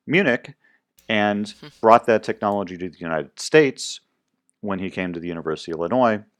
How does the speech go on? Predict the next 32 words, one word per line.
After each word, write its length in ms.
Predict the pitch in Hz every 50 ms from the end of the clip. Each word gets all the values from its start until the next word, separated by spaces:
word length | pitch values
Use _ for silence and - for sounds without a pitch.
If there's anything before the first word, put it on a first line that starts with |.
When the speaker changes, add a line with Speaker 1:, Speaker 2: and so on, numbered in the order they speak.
| _ _ _ _ _ _ _ _ _ _ _ _ _ _ - _ _ _ _ _
Speaker 1:
At 180 | - 120 107 -
the 80 | 113 110
University 540 | 110 104 92 101 98 - - 101 95 92
of, 100 | 95 90
of 360 | 113 139 - _ - - 104 110
Illinois, 600 | 104 98 107 127 147 151 151 143 135 131 131 - -
they 460 | 110 92 104 95 92 90 90 87 - _ _ _ - - _
pushed 240 | - 147 135 - -
that 180 | - 117 - -
technology. 840 | - 107 - 110 101 101 101 101 92 - 92 90 90 90 87 85 - _ -
This 200 | 85 80 - -
was, 180 | 90 80 76 -
you 60 | 90
know, 100 | - - _ _ _ _ _ _ _ -
a 100 | - 104
few, 220 | - - 110 113
you 120 | 113 101 92
know, 160 | - - - _ _ _ _ _
ten 240 | - 156 143 135 120
processor 840 | - 131 113 110 107 - 117 104 - - 104 95 92 92 90 95 - _ _ _ - - _ _ _ _ _ _ -
class 340 | - 107 104 95 92 - -
machines. 800 | 107 - - - 170 170 156 143 135 131 127 120 - - - - _ _ _ _ _ _ _ _ _ _ -
And 500 | 107 101 98 101 101 98 98 98 95 - - _ _ _ _ _ _ _ _
when 200 | - 104 107 104
I 160 | 107 123 135
joined 640 | 135 117 - 123 117 117 117 117 113 110 110 - - -
his, 360 | - - 110 107 98 92 -
uh, 180 | 98 87 87 87
group 320 | 80 - 104 107 104 -
in 80 | 98 92
nineteen 320 | 92 90 90 - - 101 95
ninety-four, 760 | 92 90 90 87 87 - - 160 151 135 123 117 117 -